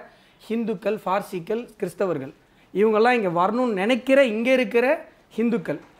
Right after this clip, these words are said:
தொடர்ந்து மத துவேஷத்திற்கு ஆளாக்குற இந்துக்கள். இப்ப நான் சொன்ன இந்த செக்டருக்கெல்லாம் பி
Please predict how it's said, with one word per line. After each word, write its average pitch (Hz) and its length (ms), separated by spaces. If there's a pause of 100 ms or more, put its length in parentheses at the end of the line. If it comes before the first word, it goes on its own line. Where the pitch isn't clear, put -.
(180)
தொடர்ந்து 247 420
மத 214 240
துவேஷத்திற்கு 208 680
ஆளாக்குற 185 460 (140)
இந்துக்கள். 180 400 (360)
இப்ப 170 280
நான் 170 200
சொன்ன 240 340
இந்த 160 240
செக்டருக்கெல்லாம் 151 680 (440)
பி 175 160